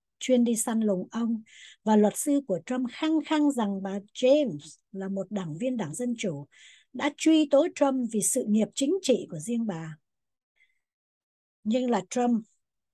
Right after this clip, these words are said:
rất là đau khi ông bị truy tố, dù rằng cái việc truy tố này chưa thật sự giết chết cơ sở kinh doanh của ông. Tôi rất thích một chi tiết trong cái bản truy tố này á, là Trump đã huênh hoang khoe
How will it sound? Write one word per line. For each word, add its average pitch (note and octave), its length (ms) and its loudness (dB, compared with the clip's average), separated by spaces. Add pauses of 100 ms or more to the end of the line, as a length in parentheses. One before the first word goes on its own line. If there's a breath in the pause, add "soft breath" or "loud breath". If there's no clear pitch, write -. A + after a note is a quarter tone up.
(380)
rất A#3+ 360 -2
là G3 80 0
đau G3 400 -2 (120)
khi - 260 2
ông A3+ 180 4
bị G#3+ 160 -6
truy A3 240 -4
tố, A3+ 300 -4 (420 soft breath)
dù A3 200 0
rằng G3+ 280 -2
cái C#4+ 160 -4
việc A3+ 160 -2
truy B3 240 -6
tố B3 180 0
này G3 280 -2
chưa C4 200 2
thật G#3 240 -6
sự - 260 -4
giết D4+ 340 0
chết F#4+ 260 -2
cơ A#3+ 140 0
sở F3+ 260 -6
kinh A#3 160 -4
doanh A3 280 -6
của - 80 -12
ông. G#3+ 300 -6 (1300 loud breath)
Tôi C#4 180 8
rất E4 200 0
thích F#4+ 180 2
một G3 160 0
chi B3+ 260 -6
tiết F#4 220 0
trong A#3+ 220 -2
cái C4+ 100 -4
bản F3+ 240 -4
truy A#3+ 240 -6
tố A#3+ 160 -4
này F#3+ 340 0
á, A#3 140 -4 (720)
là F#3+ 300 -6
Trump A#3+ 300 -2 (1400)
đã C4 120 0
huênh C#4+ 320 6
hoang C4 320 0
khoe C4+ 300 0